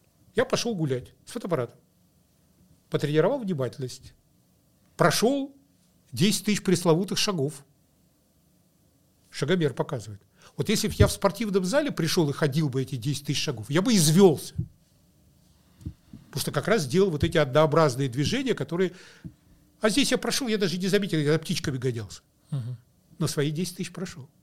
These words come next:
Speaker 1: А третье. Я ведь не просто гуляю, а я гуляю с диктофончиком. Вот вы говорите: «Я в Телеграме там пишу много материалов».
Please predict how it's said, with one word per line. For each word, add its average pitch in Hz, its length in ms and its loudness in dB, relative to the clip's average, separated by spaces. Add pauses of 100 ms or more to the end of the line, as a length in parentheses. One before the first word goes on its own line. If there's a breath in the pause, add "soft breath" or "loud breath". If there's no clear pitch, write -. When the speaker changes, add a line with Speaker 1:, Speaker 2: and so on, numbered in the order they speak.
(1200)
Speaker 1:
А - 100 -2
третье. - 480 -8 (920)
Я 131 100 -8
ведь 110 160 -12
не 135 40 -8
просто - 320 -10
гуляю, 101 280 -14 (580)
а - 80 -20
я 113 120 -12
гуляю 147 280 -6
с 147 80 -4
диктофончиком. 135 1040 -10 (1200 soft breath)
Вот - 100 -6
вы 151 80 -2
говорите: 151 360 -2
«Я 151 120 2
в 170 80 -6
Телеграме 185 500 -4
там 131 180 -6
пишу 196 320 -6
много 170 300 -4
материалов». 151 460 -6